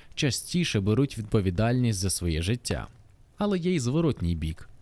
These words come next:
Коли ми стикаємося з ситуаціями, які неможливо контролювати, ми можемо впасти у стан стресу чи навіть розпачу. Наприклад, намагатися вплинути на те, що інші люди думають про нас, —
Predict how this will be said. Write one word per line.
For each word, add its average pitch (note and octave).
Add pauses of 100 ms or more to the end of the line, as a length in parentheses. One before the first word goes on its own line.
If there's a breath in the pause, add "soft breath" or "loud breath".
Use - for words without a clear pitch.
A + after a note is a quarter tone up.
(460 soft breath)
Коли G#2
ми C#3
стикаємося C#3
з -
ситуаціями, A#2
які A2+
неможливо A#2+
контролювати, F2 (320 loud breath)
ми G3
можемо F#3
впасти D3
у -
стан G2
стресу C3
чи -
навіть F2
розпачу. A#2+ (500)
Наприклад, E3 (280 loud breath)
намагатися B2+
вплинути A#2+
на F2
те, D3
що -
інші C#3+
люди D3
думають G#2+
про F#2
нас, — D#3